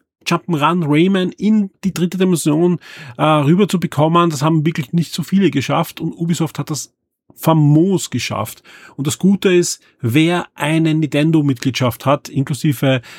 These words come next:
äh, dem N vierundsechzig, ihr habt, ja, das Ding dann drinnen. Ab dem siebzehnten ist es nämlich bei Nintendo Online und gleich im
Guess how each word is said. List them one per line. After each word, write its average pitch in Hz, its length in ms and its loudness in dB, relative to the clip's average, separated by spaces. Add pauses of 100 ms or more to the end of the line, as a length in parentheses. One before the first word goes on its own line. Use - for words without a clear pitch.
(120)
äh, 131 260 2
dem 127 220 2
N 120 200 0
vierundsechzig, 156 880 0
ihr 180 420 0
habt, - 500 -4 (140)
ja, 143 280 0 (1300)
das - 140 -8
Ding 139 280 0
dann 160 160 0
drinnen. 135 460 0 (1300)
Ab - 180 -2
dem 135 160 0
siebzehnten 185 640 -2
ist - 180 -6
es 147 60 -4
nämlich 143 260 -2
bei 139 220 0
Nintendo 131 440 0
Online 131 380 2
und 120 200 0
gleich 143 420 0
im 165 320 0